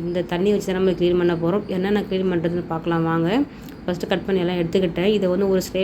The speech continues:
பாட்டில் நம்ம வந்து இப்போ ஊத்திக்கலாம். ஊத்திக்கிட்டு நம்ம வந்து ஃபஸ்ட்டு இன்னைக்கு என்ன க்ளீன் பண்றதுன்னு நம்ம பார்க்கலாம் வாங்க. இங்க பாருங்க எனக்கு இவ்வளோ தான் கிடச்சிது. இப்போ வந்து நம்ம ஒரு பாட்டில்ல நம்ம போட்டுக்கலாம். ஃபஸ்ட்டு நம்ம க்ளீன், அந்த நெய் க்ளீன் பண்ணோம் இல்லையா, இதுல போட்டுக்கலாம். இந்த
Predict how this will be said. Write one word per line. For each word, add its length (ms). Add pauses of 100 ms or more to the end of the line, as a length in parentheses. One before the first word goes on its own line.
பாட்டில் 260
நம்ம 180
வந்து 140
இப்போ 220
ஊத்திக்கலாம். 540 (460)
ஊத்திக்கிட்டு 380
நம்ம 220
வந்து 200
ஃபஸ்ட்டு 440
இன்னைக்கு 300 (160)
என்ன 240
க்ளீன் 260
பண்றதுன்னு 400
நம்ம 180
பார்க்கலாம் 420
வாங்க. 180 (480)
இங்க 180
பாருங்க 200
எனக்கு 160
இவ்வளோ 160
தான் 140
கிடச்சிது. 480 (200)
இப்போ 180
வந்து 160
நம்ம 180 (160)
ஒரு 100 (100)
பாட்டில்ல 360
நம்ம 240
போட்டுக்கலாம். 480 (400)
ஃபஸ்ட்டு 280
நம்ம 140 (100)
க்ளீன், 200
அந்த 160 (300)
நெய் 160 (640)
க்ளீன் 220
பண்ணோம் 240
இல்லையா, 260 (240)
இதுல 240
போட்டுக்கலாம். 500 (460)
இந்த 140